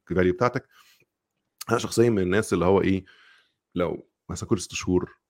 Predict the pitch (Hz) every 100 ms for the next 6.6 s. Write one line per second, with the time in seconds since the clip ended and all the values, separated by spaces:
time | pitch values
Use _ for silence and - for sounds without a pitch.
0 | _ _ - 92 110 98 104 135 120 -
1 | - 98 90 82 80 - _ _ _ _
2 | - - 110 107 98 113 123 104 - 104
3 | - - 92 90 101 95 87 80 82 82
4 | 90 - 90 - 85 85 87 - _ _
5 | _ _ _ _ _ - 110 113 98 -
6 | 110 107 - 92 85